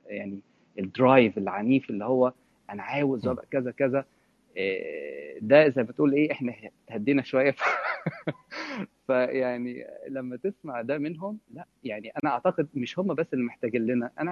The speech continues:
Speaker 1: إحنا كمان محتاجين لهم بال-، بالنبرة
Speaker 2: أعتقد
Speaker 1: اللي
Speaker 2: إنه نع-،
Speaker 1: الناس
Speaker 2: يعني
Speaker 1: سمعتها.
Speaker 2: صحيح.
Speaker 1: آه.
Speaker 2: كم
Speaker 1: آه،
Speaker 2: الرسائل
Speaker 1: ف-،
Speaker 2: الإيجابية اللي اتقالت والنبرة اللي
Speaker 1: آه.
Speaker 2: بيتكلموا بيها. أتخيل إن إحنا جيلنا محتاج يسمعها يعني.
Speaker 1: آه. ولو أنت سمعت كمان بقية الشباب في الفيديوهات بتاعته، آه،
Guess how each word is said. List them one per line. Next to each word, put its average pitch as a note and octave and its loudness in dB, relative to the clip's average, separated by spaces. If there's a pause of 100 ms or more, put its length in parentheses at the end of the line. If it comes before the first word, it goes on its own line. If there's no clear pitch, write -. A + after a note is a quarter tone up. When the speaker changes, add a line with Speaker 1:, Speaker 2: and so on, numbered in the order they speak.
Speaker 1:
إحنا D3+ -2
كمان C3+ 0
محتاجين G2 -10
لهم F2+ -20 (500)
بال-، A#2 2
بالنبرة A2+ 2
Speaker 2:
أعتقد C#3+ 6
Speaker 1:
اللي F2+ 6
Speaker 2:
إنه F2+ 4
نع-، G2+ 6
Speaker 1:
الناس C3 2
Speaker 2:
يعني F#2 0
Speaker 1:
سمعتها. A2 0
Speaker 2:
صحيح. C3+ 4
Speaker 1:
آه. A#2 2 (760)
Speaker 2:
كم A#2+ 10
Speaker 1:
آه، A2 6
Speaker 2:
الرسائل A#2+ 6
Speaker 1:
ف-، - 8
Speaker 2:
الإيجابية G2+ 6
اللي F2 -2
اتقالت F#2+ -2
والنبرة F#2+ 2
اللي A2+ 2
Speaker 1:
آه. G#2 -2
Speaker 2:
بيتكلموا F2+ -6
بيها. F#2 -10 (420)
أتخيل C#3 2
إن A#2+ 0
إحنا G#2+ -2
جيلنا A2 2
محتاج F2 -4
يسمعها - -6
يعني. - -18 (120)
Speaker 1:
آه. A#2 -8 (220)
ولو B2+ 2
أنت G3 0
سمعت D#3+ -2
كمان C#3 -2
بقية A#2+ -2
الشباب B2 -2 (100)
في B2 -6
الفيديوهات G#2 -4
بتاعته، E3+ -4 (220)
آه، - -14